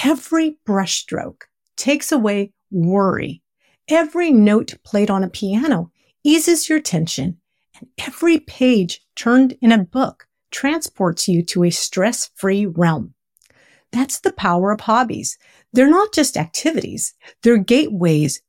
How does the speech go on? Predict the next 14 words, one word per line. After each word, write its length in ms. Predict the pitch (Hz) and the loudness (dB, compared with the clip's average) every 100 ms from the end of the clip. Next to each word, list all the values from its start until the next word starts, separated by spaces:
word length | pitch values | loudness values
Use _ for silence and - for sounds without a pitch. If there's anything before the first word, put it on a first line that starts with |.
| - | -8
to 180 | 208 175 - | -6 -6 -10
peace, 580 | - - 285 339 - - _ - | -6 0 2 0 -4 -10 _ -2
relaxation, 1040 | 185 180 165 165 - 170 220 254 139 139 - _ - | 0 2 0 -2 -4 -2 -2 -2 -4 -6 -8 _ -2
and 140 | 294 | 0
rejuvenation. 840 | 320 302 311 311 269 349 - - - _ _ _ _ _ - | 0 -2 -2 2 2 2 -2 -6 -10 _ _ _ _ _ 2
Midlife, 600 | 208 311 370 233 175 185 - _ _ | 6 6 4 2 2 0 -4 _ _
as 180 | 220 202 | 2 4
many 380 | 208 208 247 269 | 6 6 6 4
of 180 | 202 165 | 0 2
you 220 | 175 165 | 4 4
know, 460 | 160 151 131 180 _ _ | 2 2 0 -2 _ _
is 200 | 226 240 | 2 2
a 80 | 240 | 4
unique 540 | 233 226 226 233 226 | 4 8 8 8 4